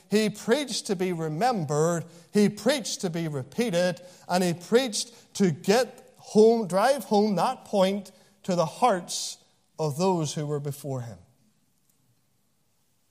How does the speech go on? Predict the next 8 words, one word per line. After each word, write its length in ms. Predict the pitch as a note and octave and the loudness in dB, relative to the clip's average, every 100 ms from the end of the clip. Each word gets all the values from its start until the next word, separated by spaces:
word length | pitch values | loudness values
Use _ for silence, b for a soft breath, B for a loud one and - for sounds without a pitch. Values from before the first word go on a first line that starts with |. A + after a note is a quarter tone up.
| _ _ | _ _
His 120 | - | 2
words 300 | G#3 A3+ E3 | 8 8 8
were 140 | F3+ | 0
chosen 560 | E3 - B3 B3 G3+ E3 | 2 4 6 6 2 0
to 80 | F3 | -2
maximize 760 | D#3 G#3 - - F3 E3+ E3+ | 0 -2 0 -4 -2 -2 -2
their 140 | E3 D#3+ | -2 -2
impact. 540 | B3+ G#3+ A3 A#2+ - | -4 -4 -4 -6 -18